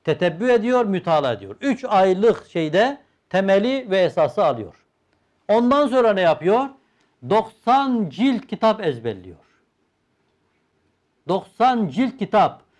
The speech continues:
yani mütalaa ettiği, müzakere ettiği, okudu değil. Tamamıyla hafızasına aldığı doksan cilt kitap var. Ve şu ifadeyi kullanıyor.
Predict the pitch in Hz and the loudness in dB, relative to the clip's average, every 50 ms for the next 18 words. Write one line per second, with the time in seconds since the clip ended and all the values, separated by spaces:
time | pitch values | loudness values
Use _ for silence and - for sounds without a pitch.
0 | _ _ _ 165 185 208 208 190 185 196 196 - 202 196 196 190 196 240 254 240 | _ _ _ 0 0 0 0 0 -2 -2 -2 2 2 4 4 4 4 4 4 2
1 | 214 208 - - 208 220 226 214 160 - - - _ _ _ _ _ _ _ _ | 0 0 -2 -2 0 2 2 2 0 -2 -4 -12 _ _ _ _ _ _ _ _
2 | _ _ 151 165 160 160 202 196 196 196 - 202 214 226 240 233 208 220 - - | _ _ -6 -6 0 2 2 2 2 0 0 2 2 4 4 2 2 -2 -2 -4
3 | 208 202 202 208 196 - 208 185 220 185 214 226 240 226 180 143 - - _ _ | -2 0 0 0 0 0 -2 -2 0 2 4 4 4 4 2 -2 -4 -12 _ _
4 | _ _ _ _ _ _ _ _ _ - 175 190 208 208 214 208 208 208 220 262 | _ _ _ _ _ _ _ _ _ -2 0 0 2 2 4 4 4 2 2 0
5 | 277 269 269 233 175 185 220 220 220 196 196 190 208 196 - 247 262 262 247 226 | 0 0 0 -2 0 2 2 4 2 2 0 -2 -2 -2 -2 -2 2 4 4 4
6 | 208 196 262 233 208 220 - - - - 247 262 262 226 170 156 226 233 - - | 2 0 -4 0 0 -2 -2 -2 -2 0 0 2 2 0 -2 -2 -4 -4 -4 -6
7 | 202 - 208 185 156 - - 110 - - _ _ _ _ _ _ _ _ _ _ | -4 0 2 0 0 0 -6 -14 -16 -16 _ _ _ _ _ _ _ _ _ _
8 | - 214 202 - 262 269 214 190 220 226 214 233 233 226 233 214 190 180 165 160 | -4 -4 -2 0 -2 -2 2 4 4 4 6 4 2 2 0 0 0 0 0 2
9 | 175 202 226 262 | 2 2 2 0